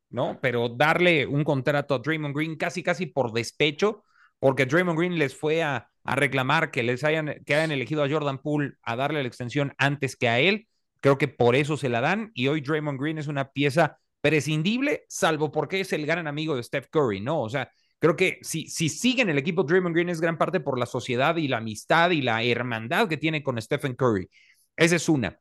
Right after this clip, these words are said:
Y la otra es haber traído a Chris Paul. O sea,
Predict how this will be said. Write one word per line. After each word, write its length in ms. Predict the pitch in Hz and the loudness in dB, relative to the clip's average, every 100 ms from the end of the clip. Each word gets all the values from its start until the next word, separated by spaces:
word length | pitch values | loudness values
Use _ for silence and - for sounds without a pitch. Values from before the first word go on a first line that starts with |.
| _ _ | _ _
Y 120 | 143 | 2
la 160 | 151 156 | 4 4
otra 160 | 196 185 | 4 2
es 80 | |
haber 240 | 151 151 147 | 2 0 0
traído 260 | 139 135 | 0 0
a 60 | 120 | -2
Chris 180 | 135 120 | -4 -4
Paul. 300 | 185 135 85 | -2 -2 -2
O 80 | 107 | -2
sea, 260 | 156 - | -2 -4